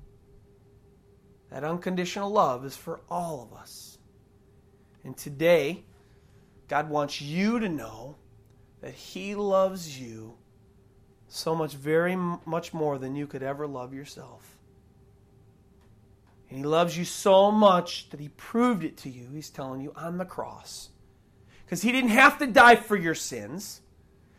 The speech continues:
He could have just said, "Forget about it," and left you to die and let you to go to hell forever and never provided anything for your sin. But he didn't. He provided you a way out.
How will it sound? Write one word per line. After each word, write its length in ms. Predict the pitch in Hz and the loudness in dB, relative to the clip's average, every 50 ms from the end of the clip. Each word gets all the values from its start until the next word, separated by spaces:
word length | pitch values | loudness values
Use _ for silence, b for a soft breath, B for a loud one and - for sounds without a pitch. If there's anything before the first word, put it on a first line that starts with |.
| - - | -16 -6
He 140 | - 262 | -4 -4
could 160 | 214 - 302 285 | 2 4 4 4
have 80 | 240 | 6
just 180 | 233 294 - - | 4 2 2 4
said, 180 | 311 302 240 | 2 2 2
"Forget 380 | - - 302 226 220 285 285 294 | 4 2 2 8 10 10 12 12
about 280 | 285 247 254 240 240 254 | 12 12 12 12 12 12
it," 100 | 269 262 | 10 8
and 160 | 269 277 269 | 6 4 8
left 260 | 277 277 285 - - | 8 6 6 6 2
you 80 | 294 285 | 2 4
to 80 | 285 | 4
die 320 | 233 190 247 233 240 254 269 | 6 8 10 10 12 10 10
and 100 | 262 262 | 10 8
let 200 | 285 277 285 277 | 8 6 6 2
you 60 | 269 | 0
to 60 | 269 | 6
go 160 | 214 262 262 | 8 10 10
to 80 | 254 254 | 10 12
hell 180 | - 254 269 | 12 10 10
forever 480 | 262 - - - 269 254 247 254 262 262 | 10 6 6 8 10 10 10 10 8 8
and 80 | 262 262 | 10 10
never 320 | 277 285 294 339 320 - B B B B | 8 8 8 6 2 0 B B B B
provided 600 | - 302 294 214 269 254 262 262 269 277 269 - - - | 6 6 8 10 12 12 12 10 8 6 0 -2 2 6
anything 760 | 330 349 339 339 320 269 - - 214 185 151 143 143 160 160 b b b b b b - | 8 10 10 10 10 8 8 6 4 4 4 2 -2 -4 -6 b b b b b b -8
for 140 | - 202 190 | 0 2 2
your 160 | 185 180 190 | 2 2 -2
sin. 300 | 180 - - - - - - - - - - - - - _ - _ - _ _ _ _ - _ _ _ _ _ _ _ _ - | -2 -4 -6 -8 -12 -12 -16 -20 -20 -20 -20 -20 -20 -20 _ -20 _ -20 _ _ _ _ -20 _ _ _ _ _ _ _ _ -4
But 120 | - 233 | -2 -2
he 100 | 240 254 | -2 -2
didn't. 460 | 226 254 285 262 180 123 - - - - _ _ _ _ _ _ _ _ - - _ _ _ _ _ _ _ _ - _ | -2 -2 -2 -2 -2 -6 -12 -14 -20 -20 _ _ _ _ _ _ _ _ -20 -20 _ _ _ _ _ _ _ _ -20 _
He 160 | - - 185 | -12 -10 -10
provided 580 | 175 - 180 160 151 170 175 185 208 220 202 185 | -8 -6 -6 -4 -2 0 0 0 0 -2 -4 -6
you 160 | 196 208 196 | -8 -6 -6
a 60 | 185 | -6
way 280 | 185 180 185 190 196 180 | -6 -8 -8 -8 -8 -10
out. 400 | 151 123 - - - - - | -10 -12 -14 -16 -20 -20 -20